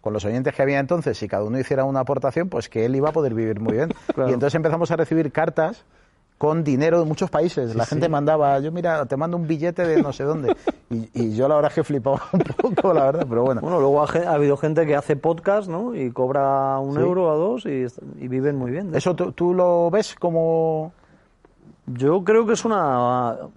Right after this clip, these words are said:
Speaker 2: bueno, yo creo que el formato podcast va a seguir creciendo
Speaker 1: Sí.
Speaker 2: mucho más y va
Speaker 1: No,
Speaker 2: a
Speaker 1: eso
Speaker 2: triunfar.
Speaker 1: seguro, seguro. Y
Speaker 2: Y
Speaker 1: fíjate, y el confinamiento ha hecho
Speaker 2: Sí, que
Speaker 1: que
Speaker 2: vaya
Speaker 1: eso
Speaker 2: más
Speaker 1: sea
Speaker 2: rápido.
Speaker 1: ya, eso es.
Speaker 2: Sí, sí, sí. Pero yo, yo creo que sí.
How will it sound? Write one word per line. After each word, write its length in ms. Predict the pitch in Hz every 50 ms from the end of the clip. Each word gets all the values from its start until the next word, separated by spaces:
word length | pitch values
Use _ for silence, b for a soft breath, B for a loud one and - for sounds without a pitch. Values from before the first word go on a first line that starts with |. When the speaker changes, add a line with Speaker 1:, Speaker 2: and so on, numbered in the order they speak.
| - - -
Speaker 2:
bueno, 300 | 147 143 147 165 160 143
yo 120 | 131 143 143
creo 140 | 156 156
que 60 | 147 156
el 80 | 139
formato 360 | - 156 143 151 151 143 160
podcast 480 | 135 143 143 139 - 160 165 170 151 143
va 80 | 143 139
a 20 |
seguir 260 | - 156 143 135 131 123
creciendo 400 | 139 131 - - 143 139 131 127
Speaker 1:
Sí. 80 | 127
Speaker 2:
mucho 160 | 110 98 143
más 340 | 139 143 156 170 180 175 -
y 40 | 139
va 80 | 127 123
Speaker 1:
No, 60 | 123
Speaker 2:
a 40 | 120
Speaker 1:
eso 120 | 131 143
Speaker 2:
triunfar. 220 | 131 131 143 147 156
Speaker 1:
seguro, 120 | 180 240 - - B B B B
seguro. 300 | B 135 131 143 143 - -
Y 120 | 123 131 127
Speaker 2:
Y 20 | 151 165 147
Speaker 1:
fíjate, 280 | 156 151 156 143 151 139
y 40 | 139
el 100 | 135 135
confinamiento 720 | - 135 123 - - 127 123 123 139 156 170 156 165 151 139
ha 80 | 143 156
hecho 320 | 151 - - - 175 202
Speaker 2:
Sí, 340 | - - 160 139 127 131 - - -
que 80 | - 139
Speaker 1:
que 40 | 131
Speaker 2:
vaya 140 | 147 151 156
Speaker 1:
eso 80 | 147
Speaker 2:
más 80 | 139 127
Speaker 1:
sea 120 | - 135 131
Speaker 2:
rápido. 180 | 127 123 120
Speaker 1:
ya, 140 | 113 107 107
eso 180 | 104 - - 95
es. 80 | -
Speaker 2:
Sí, 120 | - - 123 113 - - _ _ _ _
sí, 120 | - 120
sí. 140 | - 131 131 -
Pero 240 | - 143 139 135 131
yo, 260 | 143 151 160 180 180
yo 180 | 160 143 151 147
creo 180 | 160 175 180
que 100 | 151 131
sí. 220 | - - 160 170